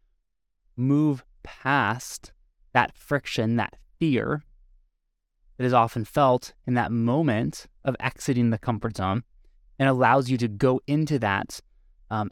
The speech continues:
action, that event, that moment, really being at your best.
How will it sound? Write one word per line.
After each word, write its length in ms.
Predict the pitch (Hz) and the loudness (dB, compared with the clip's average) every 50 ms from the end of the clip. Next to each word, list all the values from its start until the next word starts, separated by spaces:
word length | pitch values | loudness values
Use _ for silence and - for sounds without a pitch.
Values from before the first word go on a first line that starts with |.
| - | -10
action, 560 | 147 - - - - - 151 139 127 120 113 113 | -12 -14 -12 -12 -6 -2 0 2 2 0 0 -2
that 200 | 120 117 104 98 | -2 -2 -2 -2
event, 440 | 98 104 107 139 135 135 127 - - | -2 -2 -2 0 0 0 0 -2 -4
that 180 | 107 - - | -8 -8 -8
moment, 800 | 117 110 117 123 131 143 147 143 120 101 98 98 - - - - _ _ _ _ _ _ _ _ _ _ - | -8 -6 -4 -2 0 0 0 0 0 0 -2 -6 -8 -12 -16 -18 _ _ _ _ _ _ _ _ _ _ -6
really 240 | 117 131 143 143 | -2 0 2 2
being 240 | 139 117 120 123 117 | 2 2 2 2 2
at 120 | 110 - - | 2 0 -4
your 100 | 104 - | -8 -8
best. 420 | - - - - - - - - | -8 -10 -10 -14 -18 -18 -20 -20